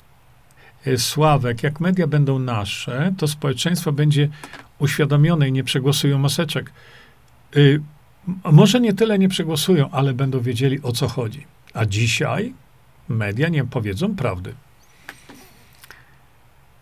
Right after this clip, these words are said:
Dobrze. <laughs> Grażyna napisała, „Jest pan aktorsko bardzo dobry.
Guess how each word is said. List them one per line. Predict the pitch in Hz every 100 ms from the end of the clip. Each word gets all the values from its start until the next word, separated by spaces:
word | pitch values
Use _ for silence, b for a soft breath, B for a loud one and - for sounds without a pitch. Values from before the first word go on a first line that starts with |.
| _ _ -
Dobrze. | 131 123 117 - - 123 123 123 120 b b b b b b b _ _ _ _ _ _ - - - -
<laughs> | 294 - 240 214 - 247 196 202 220 196 165 B B 196
Grażyna | 190 175 190 185 240 202
napisała, | 175 156 156 165 151 B B -
„Jest | 165 254 -
pan | - 214 208
aktorsko | - 151 - 190 226 208 - 214 180
bardzo | 165 185 165
dobry. | 165 202 - 92